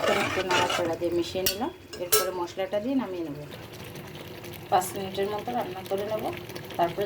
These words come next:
ঝোলের পানিটা দিয়ে দেবো। ঝোলটা হয়ে গেছে মশলাটা দিয়ে, এখন নাড়াচাড়া দিয়ে আর দুই মিনিটের মতো রান্না করে নামিয়ে নেব। পেঁপে দিয়ে কই মাছ দিয়ে পাতলা ঝোল হয়ে গেছে, এটাকে এখন নামিয়ে নেব। ভালো লাগলে লাইক, শেয়ার, কমেন্ট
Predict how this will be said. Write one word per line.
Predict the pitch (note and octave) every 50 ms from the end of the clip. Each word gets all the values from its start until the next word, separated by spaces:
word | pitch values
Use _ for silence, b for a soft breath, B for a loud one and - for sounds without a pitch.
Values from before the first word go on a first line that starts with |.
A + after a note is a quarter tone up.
| F#3+ F#3+
ঝোলের | F#3 F3+ F#3+ F3+ -
পানিটা | G3+ G#3 G#3+ - A#3+ A#3
দিয়ে | G#3+ G3+ E3+
দেবো। | D3+ - - - - - - - -
ঝোলটা | G3+ G3 F#3 F#3+ F#3+ A3+ A3 G#3+ G#3
হয়ে | G3 F#3+ G3 G3+ G3+
গেছে | G3+ G#3 - - A3+ B3+ C4 B3 -
মশলাটা | E3 E3 - - F3 F3+ F3+ - - - -
দিয়ে, | - G#3+ A3 D4 - - - - - - - - - - - - - -
এখন | - - F#3 F#3 F#3 F3+
নাড়াচাড়া | F3+ F3 F3+ F3+ - F3+ F3 E3+ E3+ E3+ F3+
দিয়ে | G3 A3+ C4+ C#4+ A#3+ - - - - - - - - F3 -
আর | F3+ F#3 F#3
দুই | G3 F#3+ F#3
মিনিটের | F#3+ F#3+ F#3 - G3 F#3 F#3+
মতো | G3 F#3 - F#3 F3+
রান্না | F3 F3 F3+ F3+ -
করে | A3+ A#3 B3 A#3
নামিয়ে | G3+ F#3+ F3+ E3 E3
নেব। | D3+ D3 D3 - - - - - - - - - - - - - - - - - - - -
পেঁপে | - G#3+ G3 - - G#3 G3+ -
দিয়ে | A3 G#3 G#3 A#3+ C#4 C4 A#3+ - - - - - - - - - - - - - A#2 - - - - - - - - - - -
কই | - F#3 F#3 F#3+
মাছ | F#3+ F#3+ F#3 F#3
দিয়ে | F#3+ G3 F#3+ -
পাতলা | F3+ - F#3 F#3 F3+ F3+
ঝোল | F#3 G#3 G#3 F#3+ G3
হয়ে | F#3 F#3 F#3
গেছে, | G3 F#3+ - - C#4+ E4+ E4+ - F#3
এটাকে | - - F#3 F#3 F#3 F3 E3+
এখন | - F#3+ F#3 F3 E3+
নামিয়ে | E3+ F3 F3 E3+ E3 E3+
নেব। | E3 D#3+ - E4 E4+ - - - - - - - - -
ভালো | F3 E3+ E3+ D#3+ D3+
লাগলে | D3+ D3+ D3 C#3 C#3+ C#3
লাইক, | C3+ C3+ C3+ -
শেয়ার, | - F3 - F#3 -
কমেন্ট | - - D#3+ D#4+